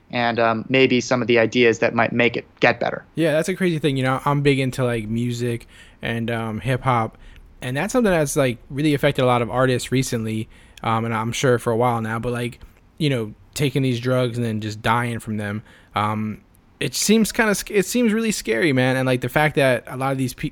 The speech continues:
Speaker 2: kids, or, you know, a lot of them are young kids, they know what they're doing, and they still take that risk. They know the risk that's involved, and they still do it. It just seems really crazy, man. The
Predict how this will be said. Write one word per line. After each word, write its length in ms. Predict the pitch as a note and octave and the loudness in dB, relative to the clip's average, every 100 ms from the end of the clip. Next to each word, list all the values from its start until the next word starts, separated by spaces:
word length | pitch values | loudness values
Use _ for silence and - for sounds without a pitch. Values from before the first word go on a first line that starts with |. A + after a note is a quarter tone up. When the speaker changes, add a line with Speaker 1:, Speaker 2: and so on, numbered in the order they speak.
| - | -4
Speaker 2:
kids, 400 | D#3+ D3+ C#3+ C3+ | 2 4 4 2
or, 120 | B2 | 0
you 140 | A#2 | 2
know, 80 | C#3 | 0
a 40 | |
lot 100 | B2+ | 2
of 60 | C3 | 2
them 100 | B2 | 0
are 40 | |
young 200 | A#2 A#2+ | 0 0
kids, 320 | A#2+ A#2+ A2+ - - - - | -2 -2 -4 -8 -20 -14 -2
they 120 | C#3 | 2
know 200 | C#3 C#3+ | 4 6
what 160 | E3 D3 | 6 6
they're 200 | C3+ A#2+ | 2 0
doing, 680 | A2 C#3+ F3+ G#2 G2 G2 D3 _ _ _ | 2 4 4 2 -6 -10 -12 _ _ _
and 120 | C#3 C3 | -2 0
they 100 | B2+ | 0
still 280 | - D3 | 2 2
take 240 | C3 C#3+ B2+ | 2 0 2
that 160 | B2+ | 2
risk. 260 | A2 B2 A#2 | 2 0 0
They 80 | A#2+ | 0
know 260 | A#2 A#2+ A2+ | 0 0 -2
the 100 | G#2+ | -2
risk 200 | A2+ B2 | -2 -4
that's 120 | A#2 | -4
involved, 360 | A2 A2+ A#2 | -4 -2 -2
and 40 | A2+ | -4
they 60 | |
still 260 | G#2+ - B2 | -6 -2 -2
do 320 | A2 G#2+ B2+ | -2 0 2
it. 220 | A#2+ A2 - - - - - | 2 0 -4 -18 -20 -16 -6
It 60 | |
just 200 | - - | -2 -2
seems 160 | B2 A2+ | 0 0
really 180 | D3 A2+ | 0 0
crazy, 320 | - C#3+ A#2 | -2 -2 -2
man. 160 | A2 | -4
The 60 | A2 | -2